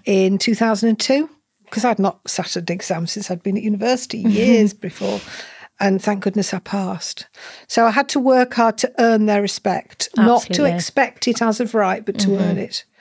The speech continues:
Speaker 1: And the final barrier was knowing my limitations.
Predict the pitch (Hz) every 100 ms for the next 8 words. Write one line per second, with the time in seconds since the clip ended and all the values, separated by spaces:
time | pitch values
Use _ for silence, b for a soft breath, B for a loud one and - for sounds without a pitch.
0 | b b b b b _ 196 220 208 277
1 | 285 220 185 175 160 175 165 180 208 170
2 | 185 185 - _ _ _ _ _ - 208
3 | 208 190 180 180 175 170 165 170 - 156
4 | 170 - -